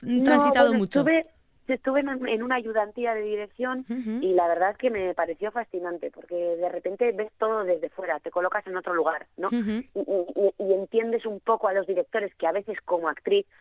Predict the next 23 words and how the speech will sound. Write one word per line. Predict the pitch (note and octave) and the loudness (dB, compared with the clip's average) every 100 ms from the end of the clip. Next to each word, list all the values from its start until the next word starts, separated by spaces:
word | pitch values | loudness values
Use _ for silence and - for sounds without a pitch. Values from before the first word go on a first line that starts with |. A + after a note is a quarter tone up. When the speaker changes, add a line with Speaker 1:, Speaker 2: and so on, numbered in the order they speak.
| _ | _
Speaker 2:
dices, | D#3+ D#3 D3 _ - _ | -10 -6 -6 _ -20 _
"Madre | D#3 D#3 C#3 | -8 -8 -6
mía, | G3 F3+ | -6 -4
qué | C#3+ - | -4 -6
poca | - E3+ | -6 -6
paciencia", | - - G#3 G#3+ F#3+ | -4 -2 -2 0 -2
o | D#3 | 0
"Madre | E3+ F#3 | 0 -2
mía, | F3+ A3+ G#3+ | -4 -4 -4
pues | D#3 | -4
no | F3+ | -4
me | F#3 | -4
está | - E3+ | -6 -4
saliendo", | E3 E3+ D3 D#3+ | 0 0 0 -2
¿no? | A3 - - - | -4 -6 -14 -6
Pero | F3 | 0
te | F#3+ | 0
das | G3 | -2
cuenta | A3+ A#3 | -2 -4
que | G3+ | -2
cuando | F3+ F3 | -2 0
estás | - G3+ | -2 -6
fuera | - G#3 F#3+ | -2 0 0